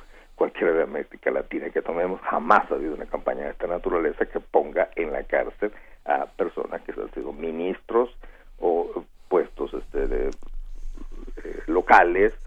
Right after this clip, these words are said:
o, este, diputados y tal. Bueno, y empresarios, muchísimo, porque además eso tiene que ver con esta corrupción. Independientemente de que esta campaña puede,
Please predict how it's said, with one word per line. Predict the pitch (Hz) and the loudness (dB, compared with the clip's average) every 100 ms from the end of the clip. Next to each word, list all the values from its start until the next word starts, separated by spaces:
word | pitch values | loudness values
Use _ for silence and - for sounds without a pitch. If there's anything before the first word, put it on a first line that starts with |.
| - - | -14 -8
o, | 85 80 80 - | 0 2 2 -2
este, | 80 - 78 69 60 62 - - - - - | -8 -6 -6 -4 -4 -6 -8 -10 -12 -12 -12
diputados | - - - 64 57 60 | -12 -10 -2 -2 -2 -8
y | - - | -12 -16
tal. | - - - - - - | -16 -16 -16 -16 -10 0
Bueno, | - - - - - - | 0 0 -12 -16 -14 4
y | - 151 | 8 10
empresarios, | - - 92 - 85 71 - - - - - | 8 4 2 4 0 0 -8 -16 -16 -16 -8
muchísimo, | 113 95 92 - - - - | -6 -6 -10 -14 -18 -18 -14
porque | - 71 | -6 -4
además | 73 - | -4 -6
eso | 71 - - | -8 -8 -8
tiene | - 62 | -8 -8
que | - | -10
ver | - - | -14 -10
con | - | -8
esta | - 67 | -6 -6
corrupción. | - - - - - - - - - - - - - | -6 -12 -14 -14 -12 -10 -10 -12 -16 -16 -14 -8 2
Independientemente | 220 233 226 165 127 117 110 104 101 | 4 8 8 8 6 2 2 0 0
de | 80 | 0
que | - - 135 | -2 4 4
esta | - 240 | 4 -2
campaña | - - - - - - - - - - - - | -6 -8 -8 -10 -16 -18 -20 -20 -20 -20 -18 -10
puede, | - 101 127 | 0 4 4